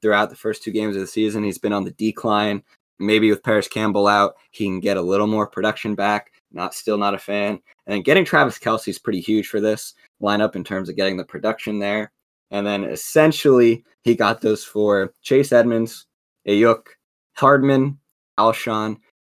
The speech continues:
Shaq Barrett, and a first. Quite frankly, I believe this is a steal for the High Tide. From what I've heard, there was quite a few offers being thrown out there by the Retrievers, and nearly all of them, if not all,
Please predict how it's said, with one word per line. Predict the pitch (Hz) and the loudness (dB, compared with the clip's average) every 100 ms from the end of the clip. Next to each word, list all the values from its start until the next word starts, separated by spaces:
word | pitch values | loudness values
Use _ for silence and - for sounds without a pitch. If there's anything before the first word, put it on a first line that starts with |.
| - | -18
Shaq | - 156 151 - | -2 0 0 0
Barrett, | 120 120 - | 2 2 0
and | 101 | -6
a | 92 | -8
first. | - 95 87 - - _ _ | -4 -4 -4 -10 -20 _ _
Quite | - 131 | 0 0
frankly, | - 123 123 123 123 - _ | 2 0 2 2 0 -2 _
I | 104 | -4
believe | 104 110 107 | 0 0 0
this | 110 104 | -2 -4
is | 90 | -8
a | |
steal | - - 104 107 123 _ | -8 -2 0 0 -2 _
for | - 113 | -6 -2
the | 107 | 0
High | 107 107 | 0 -2
Tide. | - 107 107 104 _ _ | -2 0 0 -4 _ _
From | - - 107 104 104 95 - _ _ _ _ | -8 0 2 2 0 -4 -10 _ _ _ _
what | 123 120 | 2 4
I've | 110 | 4
heard, | - 139 135 139 - - | 4 6 6 2 -6 -8
there | 110 110 | 0 2
was | 104 - | 2 -2
quite | - 120 117 | 4 4 4
a | |
few | - 107 | 2 2
offers | 107 117 120 - | 4 4 0 -2
being | 113 | -4
thrown | 110 117 113 | -2 0 2
out | 113 117 | 2 2
there | 117 | 0
by | 104 | 0
the | 98 | 0
Retrievers, | 92 - 110 113 127 123 - - _ _ - | -2 -4 -2 2 2 0 -6 -20 _ _ -10
and | 90 90 87 87 - _ _ _ _ - | -6 -2 -4 -6 -14 _ _ _ _ -6
nearly | 104 107 101 | 0 2 4
all | 87 101 | 6 6
of | 107 | 4
them, | 107 90 | 0 0
if | - - | -2 2
not | 117 117 | 4 6
all, | 120 113 | 6 4